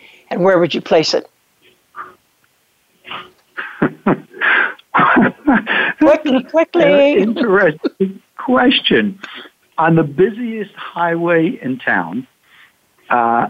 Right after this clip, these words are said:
Speaker 2: and our busiest highways here are two lanes, um, and none in town, um, "Be gentle. Be gentle.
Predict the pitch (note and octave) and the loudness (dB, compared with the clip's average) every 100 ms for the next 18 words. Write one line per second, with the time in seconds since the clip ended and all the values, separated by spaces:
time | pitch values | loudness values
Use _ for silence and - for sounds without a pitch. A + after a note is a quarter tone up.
0 | - - B2+ D3 D3+ D#3+ C#3+ C#3 B2+ B2+ | -6 -2 0 0 2 2 2 4 2 2
1 | C#3 C3 C3 B2+ C3 B2 A#2+ - C#3 B2 | 2 4 4 4 4 4 2 2 2 4
2 | A2 A#2+ F3+ F#3+ - - - _ - A#2 | 4 4 2 0 -12 -14 -14 _ -4 0
3 | A2+ A#2 B2 - - - - _ _ _ | 2 4 2 0 -10 -18 -20 _ _ _
4 | - C#3 B2+ C3+ C3+ B2 B2 A#2 C3 D3+ | -2 4 6 6 4 4 2 0 0 -4
5 | - - - - C3+ C#3 C#3 C3+ - - | -8 -20 -14 -6 -2 0 0 -2 -6 -20
6 | - _ - - - - - - C3 F3+ | -20 _ -16 -14 -12 -12 -12 -2 0 2
7 | D#3+ F#3+ F#3+ - - _ - - - - | 2 0 -2 -4 -6 _ -6 -4 -4 -6
8 | - - - _ - D#3 A3 G#3 A3+ A3 | -12 -16 -18 _ -4 -2 0 0 0 -2
9 | G#3+ | -10